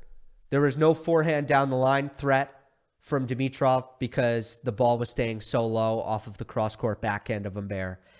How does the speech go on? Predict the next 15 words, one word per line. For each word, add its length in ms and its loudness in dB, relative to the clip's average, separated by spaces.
And 560 -4
he 180 -4
was 400 -4
hitting 240 -6
a 100 -6
lot 380 4
of 140 -4
forehands 480 -2
cross 280 0
court 360 -4
that 120 -2
were 80 -6
just 200 -6
getting 220 -4
attacked. 580 -10